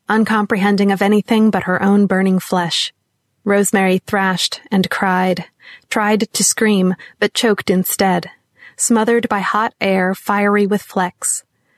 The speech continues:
She clawed at the floor, at hard heated beams and overturned desks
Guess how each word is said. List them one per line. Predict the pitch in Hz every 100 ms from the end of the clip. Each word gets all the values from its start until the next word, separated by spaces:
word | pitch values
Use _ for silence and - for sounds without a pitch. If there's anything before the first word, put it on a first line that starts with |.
| _ _ _
She | - 240
clawed | 247 233 233
at | 233
the | 208
floor, | - 233 214 190 190 _ - -
at | - 220
hard | - 226 214 214
heated | 220 208 -
beams | 214 196 190
and | - 202
overturned | 214 214 214 208 196 -
desks | 185 190 - -